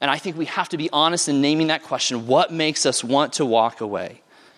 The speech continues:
And again, I think we feel as though it's a slippery slope that leads us away from Jesus. But to the contrary,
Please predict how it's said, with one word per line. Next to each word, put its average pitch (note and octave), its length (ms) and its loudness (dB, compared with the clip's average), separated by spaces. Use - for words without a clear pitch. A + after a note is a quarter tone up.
And B2+ 120 0
again, D3+ 240 2
I B2+ 80 2
think E3 240 -4
we D3 80 2
feel E3+ 320 2
as D3+ 100 4
though D#3+ 80 6
it's C3+ 140 0
a - 20 -2
slippery D3+ 440 2
slope D3 340 2
that A#2+ 100 2
leads C#3 300 2
us D3 120 2
away C3 200 4
from B2+ 160 -4
Jesus. B2+ 320 0
But C#3 140 -2
to F3 100 2
the C3+ 80 0
contrary, C#3 640 0